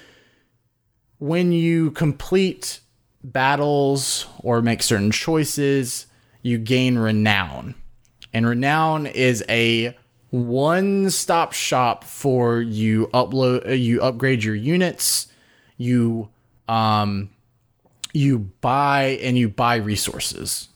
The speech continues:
Okay, so you upgrade your units, you buy resources with renown. Um, so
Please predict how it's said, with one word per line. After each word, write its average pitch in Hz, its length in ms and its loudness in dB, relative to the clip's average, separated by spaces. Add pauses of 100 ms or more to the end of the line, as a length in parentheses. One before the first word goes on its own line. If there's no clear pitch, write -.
(160)
Okay, 110 280 0
so 107 140 -4
you 107 120 -2
upgrade 127 320 2
your 120 120 0
units, 120 320 0
you 104 80 -2
buy 101 220 2
resources 95 640 -2
with 92 160 -6
renown. 87 420 -8 (720)
Um, 117 420 0
so 131 760 0